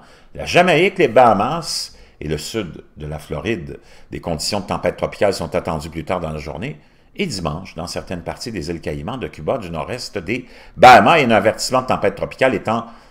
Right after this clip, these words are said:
vigueur. Donc, dans les, euh, pour ce qui est des Keys, des conditions de tempête tropicale sont possibles,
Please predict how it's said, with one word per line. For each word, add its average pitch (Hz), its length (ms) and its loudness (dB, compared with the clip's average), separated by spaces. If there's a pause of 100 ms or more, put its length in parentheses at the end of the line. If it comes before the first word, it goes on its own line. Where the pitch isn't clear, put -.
(120)
vigueur. 139 680 10
Donc, 135 380 6 (260)
dans 143 220 8
les, 139 240 8
euh, 104 520 12
pour 101 140 0
ce - 80 0
qui - 80 0
est 147 60 2
des 117 180 2
Keys, 196 320 -2
des 95 160 0
conditions 113 380 -2
de 139 60 -6
tempête 107 300 2
tropicale 120 380 -2
sont 92 140 -8
possibles, 139 580 -4